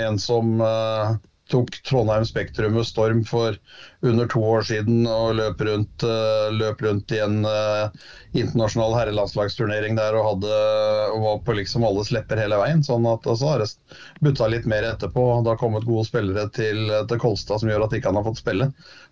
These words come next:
på samme måte, og nå da er jo ironien der, han skal vel til Bergen da, som han holdt på å ta fra et opprykk, så det, så, så vet du, det er liksom, det blir jo, det er jo sirkus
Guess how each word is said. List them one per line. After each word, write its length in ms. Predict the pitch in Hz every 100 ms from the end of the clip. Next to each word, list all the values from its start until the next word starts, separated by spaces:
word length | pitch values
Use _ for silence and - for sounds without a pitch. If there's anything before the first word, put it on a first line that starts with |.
| -
på 80 | 135
samme 240 | 127 131
måte, 300 | 131 - 151
og 80 | 139
nå 140 | 131 151
da 160 | 135 139 - 131
er 80 | 117
jo 100 | 120
ironien 480 | 123 123 120 117 120
der, 140 | 135
han 80 | 135
skal 220 | - 117 113
vel 80 |
til 160 | 117 127
Bergen 400 | 123 127 143 170
da, 80 | 143
som 160 | 147 143
han 100 | 147
holdt 220 | 143 127
på 100 | 139
å 480 | 131 123 123 - 131 -
ta 100 | 143
fra 160 | 117 143
et 140 | 143 135
opprykk, 320 | - 156 151
så 100 | 165
det, 160 | - 156 -
så, 100 | 147 - - -
så 160 | 180
vet 140 | 165 147
du, 20 |
det 120 | 165 156
er 80 |
liksom, 240 | 160 180 165
det 100 | 165
blir 160 | 156 151 165
jo, 80 | 160 - - - -
det 140 | - 160
er 20 |
jo 120 | 160
sirkus 320 | 147 196 190